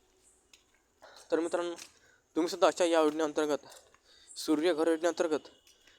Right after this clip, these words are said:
तुमच्या घरावरती सोलर प्लेट लावू शकता. त्याची फक्त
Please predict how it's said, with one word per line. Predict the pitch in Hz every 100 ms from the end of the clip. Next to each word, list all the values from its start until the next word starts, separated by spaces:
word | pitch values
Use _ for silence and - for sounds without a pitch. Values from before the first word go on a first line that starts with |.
| _
तुमच्या | 165 156 185
घरावरती | 139 151 165 - 175
सोलर | 165 143
प्लेट | 147 160 156
लावू | 147
शकता. | 143 - 123 - - _ _ _ _ _ _ _ _
त्याची | 180 202
फक्त | 190 -